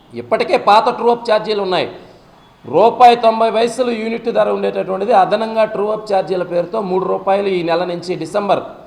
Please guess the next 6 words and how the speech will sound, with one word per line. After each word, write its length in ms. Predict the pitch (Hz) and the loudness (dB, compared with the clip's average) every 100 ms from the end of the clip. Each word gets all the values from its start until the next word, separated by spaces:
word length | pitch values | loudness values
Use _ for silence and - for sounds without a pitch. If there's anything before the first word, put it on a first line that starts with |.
| - - | -18 -12
డిసెంబర్ 460 | 147 208 202 190 | -6 -4 -2 -2
నెల 140 | 180 165 | -2 -2
నుంచి 240 | 175 175 | -4 -4
రంగంలోకి 440 | 160 160 165 160 143 | -2 -2 -2 -2 -4
తెస్తా 320 | 143 - 139 | -6 -4 -2
ఉన్నారు. 420 | 135 113 104 | -2 -6 -8